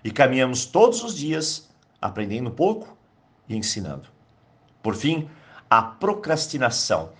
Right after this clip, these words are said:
A pessoa faz de tudo pelo outro e se esquece de si mesmo. Talvez você se identifique com isso. Quando alguém te chama, você, por exemplo, larga tudo e vai logo ao salvamento.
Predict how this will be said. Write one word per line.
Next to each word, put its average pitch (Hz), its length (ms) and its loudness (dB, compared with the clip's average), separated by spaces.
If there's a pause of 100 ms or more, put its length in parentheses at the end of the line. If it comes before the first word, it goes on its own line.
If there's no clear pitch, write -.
(120)
A 120 80 4
pessoa 139 340 -2
faz 131 240 2
de 127 120 -2
tudo 202 460 0
pelo 135 220 0
outro 95 400 0 (220)
e 110 40 -10
se 110 120 -6
esquece 214 640 2 (360)
de 110 120 -12
si 107 200 -8
mesmo. 78 540 -10 (400)
Talvez 156 320 6
você 170 240 -4
se 170 160 -6
identifique 160 540 -10
com 196 160 -8
isso. 131 360 -6 (600)
Quando 131 560 4 (240)
alguém 131 320 2
te - 100 -10
chama, 127 680 0 (180)
você, 113 200 -4
por 139 200 -2
exemplo, 147 280 -2
larga 202 300 4
tudo 151 800 -2 (180)
e 190 120 -8
vai 180 180 4
logo 175 460 6
ao 156 80 2
salvamento. 110 1000 2